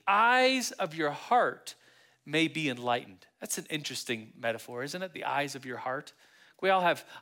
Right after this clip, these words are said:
eyes. Many of us have the gift, uh, of, of vision. We can see the world around us. We can observe it. But did you know that you have,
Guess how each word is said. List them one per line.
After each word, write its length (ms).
eyes. 480
Many 200
of 80
us 280
have 300
the 80
gift, 400
uh, 40
of, 440
of 220
vision. 360
We 80
can 140
see 240
the 80
world 300
around 320
us. 180
We 80
can 200
observe 480
it. 200
But 180
did 180
you 120
know 120
that 140
you 140
have, 400